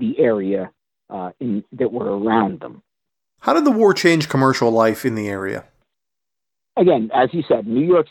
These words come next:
Speaker 1: City was an extremely busy port in, in that period of time. It was probably the second largest, uh, commercial port in the United States at that time, the first being Philadelphia.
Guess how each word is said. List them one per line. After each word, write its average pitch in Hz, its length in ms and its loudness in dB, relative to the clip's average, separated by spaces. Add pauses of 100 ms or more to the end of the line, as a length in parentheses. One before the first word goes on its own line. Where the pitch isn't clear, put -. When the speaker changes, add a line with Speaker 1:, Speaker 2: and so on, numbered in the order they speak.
Speaker 1:
City 180 400 2
was 147 480 0 (540)
an 170 80 -2
extremely 170 460 2
busy 123 500 0 (500)
port 135 280 2 (240)
in, 127 180 -2
in 143 200 -2
that 117 220 -2
period 117 340 0
of 98 120 -10
time. 143 320 0
It 120 40 -4
was 113 140 -6
probably 113 240 2
the 104 140 -6 (160)
second 139 580 -2 (280)
largest, 135 600 0 (560)
uh, 117 220 -6
commercial 135 420 0
port 139 360 0 (380)
in 131 120 -2
the 123 60 -2
United 117 420 0
States 117 280 0
at 113 80 -14
that 113 180 -10
time, 135 300 -2
the 110 120 -8
first 117 280 0
being 110 200 -2 (120)
Philadelphia. 123 720 0